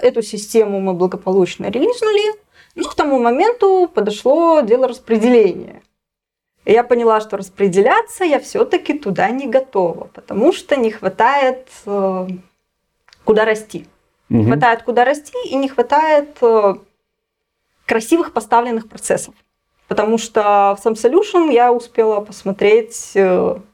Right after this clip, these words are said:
Speaker 1: какие могут быть красивые
Speaker 2: Так, а
Speaker 1: процессы.
Speaker 2: сколько вас было в, в команде в этой маленькой компании?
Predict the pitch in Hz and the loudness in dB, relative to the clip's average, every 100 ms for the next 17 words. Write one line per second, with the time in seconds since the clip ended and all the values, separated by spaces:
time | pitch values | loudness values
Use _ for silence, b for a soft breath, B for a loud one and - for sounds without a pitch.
0 | _ _ _ 190 - 254 247 208 202 208 | _ _ _ -2 2 2 2 2 2 0
1 | - 233 - - 165 - - - - 117 | -2 -4 -4 -12 -12 -14 -16 -10 -4 -2
2 | - 113 - 135 131 139 143 - - 139 | -2 -4 0 0 0 0 0 -6 -4 -2
3 | 135 127 120 123 123 113 110 113 107 - | 0 0 -2 0 0 -2 -4 -6 -6 -8
4 | 120 123 | -8 -10